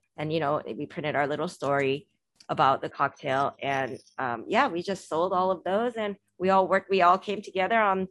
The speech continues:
the day. And, you know, it's funny, whenever I go to such events where everyone's batching together, it's, like, pure utter chaos, right? You have to have a kitchen manager, otherwise everything just falls apart. I walk in and, I mean, it's quiet as a mouse and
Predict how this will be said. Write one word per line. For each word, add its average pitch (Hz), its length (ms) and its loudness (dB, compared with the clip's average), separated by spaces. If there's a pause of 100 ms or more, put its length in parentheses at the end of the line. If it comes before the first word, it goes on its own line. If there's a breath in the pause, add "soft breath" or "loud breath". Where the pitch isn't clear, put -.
the 196 80 2
day. 190 400 6
And, 170 400 0 (140)
you 190 80 2
know, 185 100 4
it's 185 160 0
funny, 262 240 6
whenever 196 380 4
I 208 320 6 (120)
go 180 120 4
to 180 140 -8
such 170 240 -6
events 160 360 -2
where 160 160 0
everyone's 160 380 0
batching 135 340 0
together, 160 380 -2
it's, - 120 -10
like, 139 140 -10
pure - 320 -4
utter 131 280 -4
chaos, - 520 -14 (180)
right? 135 300 -2 (280 soft breath)
You 156 80 -2
have 170 240 -2
to 180 60 2
have 160 100 2
a 165 40 -6
kitchen - 300 -14
manager, 139 420 -2
otherwise 139 300 -2 (120)
everything 147 320 -2
just 135 200 -10
falls 131 240 -4
apart. - 340 -6 (140)
I 190 120 8
walk 339 260 8
in 247 360 4
and, 170 400 2
I 156 80 4
mean, 139 300 -4 (340)
it's 180 140 -2
quiet 277 380 6
as 311 120 4
a 302 80 0
mouse 175 400 4
and 165 140 -6